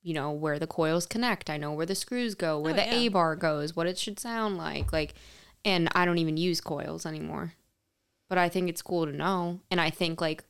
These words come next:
Speaker 1: God forbid, if something happened or, like,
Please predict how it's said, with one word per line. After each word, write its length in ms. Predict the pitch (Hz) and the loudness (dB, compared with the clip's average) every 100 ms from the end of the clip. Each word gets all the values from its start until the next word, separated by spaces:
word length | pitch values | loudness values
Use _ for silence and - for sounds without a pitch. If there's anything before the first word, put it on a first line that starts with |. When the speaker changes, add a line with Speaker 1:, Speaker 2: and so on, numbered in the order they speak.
| _ | _
Speaker 1:
God 280 | 151 156 156 | -2 -2 -2
forbid, 360 | 190 269 233 | -2 0 0
if 60 | 147 | -2
something 400 | - 160 170 170 | -4 -2 -2 -2
happened 520 | 185 220 220 160 156 160 | 0 0 0 -4 -2 -2
or, 100 | 160 | -2
like, 260 | 160 165 | -2 -6